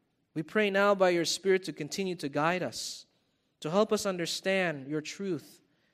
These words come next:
to help walk in your ways that pleases you. Be with us and grant us grace in our time of trouble.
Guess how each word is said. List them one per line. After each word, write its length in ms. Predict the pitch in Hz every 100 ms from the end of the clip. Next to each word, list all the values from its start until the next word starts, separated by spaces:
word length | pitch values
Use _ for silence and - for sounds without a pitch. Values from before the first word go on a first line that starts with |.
| _ _ _ _ _ _ _ _ -
to 80 |
help 240 | 156 196 160
walk 300 | 175 196 196
in 100 | 170
your 140 | 160
ways 560 | 156 180 185 151 135 -
that 160 | 131
pleases 460 | - 208 185 135 -
you. 120 | 98 85 _ _ _ _ _ _ _ _ _ _ _ _ _ _
Be 120 | 214
with 200 | 247 196
us 200 | 170 151
and 80 | 156
grant 240 | 156 180 170
us 140 | 156
grace 380 | 165 180 185 185
in 80 | 160
our 100 | 151
time 300 | 185 170 175
of 80 |
trouble. 440 | - 143 117 113